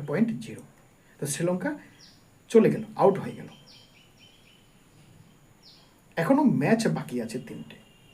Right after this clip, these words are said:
সে তিনটের মধ্যে বাংলাদেশের বাকি আরও ম্যাচ দুটো, পাকিস্তানের একটি ম্যাচ বাকি।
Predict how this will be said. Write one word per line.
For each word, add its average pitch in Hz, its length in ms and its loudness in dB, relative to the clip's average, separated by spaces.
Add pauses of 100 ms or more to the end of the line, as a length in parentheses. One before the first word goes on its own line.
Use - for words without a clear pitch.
(1160)
সে - 180 -2
তিনটের 220 360 2
মধ্যে 220 300 0
বাংলাদেশের 214 680 -2
বাকি 123 300 -8
আরও 107 140 -10
ম্যাচ 113 340 -16
দুটো, - 320 -16 (1400)
পাকিস্তানের 202 480 -4
একটি 226 220 -2
ম্যাচ 240 220 2
বাকি। 180 240 -8